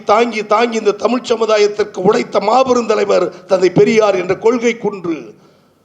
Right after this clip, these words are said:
அடித்த நேரத்தில் நின்று அடுத்த அடி வாங்கலாம் என காத்திருப்பார் இந்த மக்களுக்காக. சமீபத்தில் கூட நூலகத்திற்கு சென்ற பொழுது விடுதலை இதழில் நான் கண்ட காட்சி, அட்டைப்பட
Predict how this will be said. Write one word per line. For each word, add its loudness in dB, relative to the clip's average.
அடித்த 2
நேரத்தில் 2
நின்று 2
அடுத்த 0
அடி -4
வாங்கலாம் 0
என -2
காத்திருப்பார் -2
இந்த -4
மக்களுக்காக. 0
சமீபத்தில் 2
கூட 4
நூலகத்திற்கு 0
சென்ற 0
பொழுது 4
விடுதலை 0
இதழில் -2
நான் -4
கண்ட -6
காட்சி, -2
அட்டைப்பட 0